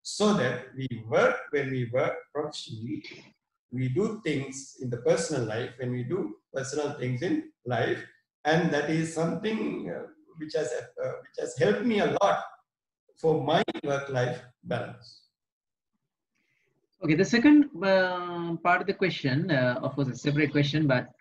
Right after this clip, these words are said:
Speaker 2: from the same person. Uh, as a, as business leaders, we have to concern about the problems of our employees,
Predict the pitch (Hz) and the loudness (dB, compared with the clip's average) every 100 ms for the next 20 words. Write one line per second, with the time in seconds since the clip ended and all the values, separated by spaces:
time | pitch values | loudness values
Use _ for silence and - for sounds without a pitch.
0 | - 131 127 143 131 127 131 131 151 196 | -12 -10 -4 -2 -2 0 0 0 0 0
1 | 208 143 - - 156 165 190 147 - 156 | 2 2 0 -2 -2 2 0 -2 0 0
2 | 165 143 143 143 - 151 123 147 - - | 4 6 6 4 6 6 6 2 0 -12
3 | - - - 185 208 220 220 170 147 190 | -20 -10 2 2 4 2 4 4 6 6
4 | 247 220 160 156 156 165 160 143 151 151 | 6 6 6 6 6 2 2 4 4 4
5 | 143 143 151 147 131 123 101 82 76 | 2 2 2 2 0 -2 -2 -2 -6